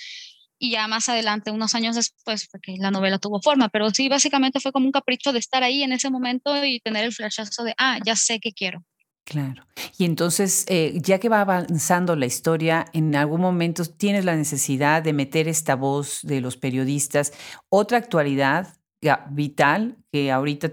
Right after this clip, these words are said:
Speaker 2: esta obra tuya se actualiza muchísimo con la situación tan terrible que están sucediendo con los,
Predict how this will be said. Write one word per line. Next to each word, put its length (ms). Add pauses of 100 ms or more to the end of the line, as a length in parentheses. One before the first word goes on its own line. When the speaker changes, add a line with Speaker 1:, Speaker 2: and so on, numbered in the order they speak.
Speaker 2:
esta 400
obra 320
tuya 300
se 120
actualiza 520
muchísimo 480
con 80
la 80
situación 420
tan 220
terrible 400
que 80
están 200
sucediendo 680
con 180
los, 340